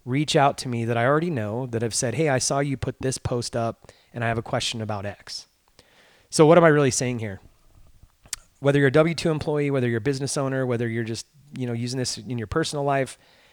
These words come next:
we are not going back to a pre-pandemic world. I can almost guarantee you that. We're not gonna wake up November fifth and everything's gonna be back to normal. I've heard people say that covid's gonna go away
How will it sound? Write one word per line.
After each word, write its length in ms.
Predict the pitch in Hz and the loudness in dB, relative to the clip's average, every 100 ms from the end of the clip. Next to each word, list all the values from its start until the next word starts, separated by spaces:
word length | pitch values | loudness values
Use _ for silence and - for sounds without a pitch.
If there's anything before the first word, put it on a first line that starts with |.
| _ _ - | _ _ -4
we 380 | 135 180 190 | 0 2 0
are 180 | 175 139 | 2 2
not 460 | 123 131 139 139 117 | 2 2 2 0 -4
going 380 | 127 131 123 107 | -4 -4 -4 -4
back 420 | 123 113 - - | -4 -4 -10 -14
to 180 | - 113 | -8 -6
a 60 | |
pre-pandemic 880 | 104 - 120 - 117 107 110 113 - | -6 -8 -8 -6 -6 -6 -6 -6 -8
world. 340 | 101 110 123 | -8 -4 -4
I 140 | 95 123 | -4 -4
can 140 | 131 | -4
almost 280 | 113 110 101 | -6 -6 -8
guarantee 480 | 101 117 110 104 113 | -8 -6 -6 -8 -10
you 220 | 110 110 | -8 -6
that. 220 | 104 113 | -6 -4
We're 80 | 120 | -4
not 160 | 127 117 | -4 -4
gonna 160 | 123 | -6
wake 280 | 107 120 120 | -2 -2 -2
up 300 | 120 117 - _ _ _ _ _ - | -2 -4 -6 _ _ _ _ _ -4
November 400 | 123 120 123 127 | -2 0 0 -2
fifth 500 | - 120 117 - - | -2 -2 -2 -6 -12
and 120 | 113 | -10
everything's 480 | 113 120 120 127 113 | -6 -6 -4 -6 -6
gonna 160 | 120 110 | -6 -6
be 140 | 107 | -6
back 220 | 110 104 | -6 -6
to 100 | - | -10
normal. 260 | 107 104 107 | -10 -8 -4
I've 140 | 123 | -2
heard 160 | 123 123 | -2 -4
people 220 | 131 113 | -6 -6
say 200 | - 113 | -4 -4
that 120 | 110 | -4
covid's 360 | - 117 113 107 | -8 -8 -6 -8
gonna 160 | 113 | -8
go 140 | 110 113 | -6 -6
away 360 | 110 110 110 | -4 -6 -8